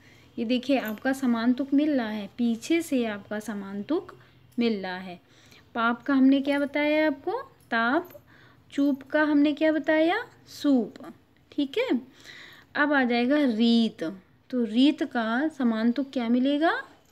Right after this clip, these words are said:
भीति। रीत का भीत। तो पाप का क्या हो जाएगा? ताप।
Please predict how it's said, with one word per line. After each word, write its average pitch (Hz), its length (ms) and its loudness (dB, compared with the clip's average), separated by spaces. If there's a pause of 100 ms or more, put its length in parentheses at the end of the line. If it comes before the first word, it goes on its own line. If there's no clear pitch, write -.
(320)
भीति। 240 840 4 (1500)
रीत 233 420 0
का 294 320 -4 (240)
भीत। 208 640 -6 (3000)
तो 277 100 -4
पाप 240 500 -6
का 294 160 0
क्या 311 240 2
हो 311 180 6
जाएगा? 330 480 2
ताप। 220 720 -4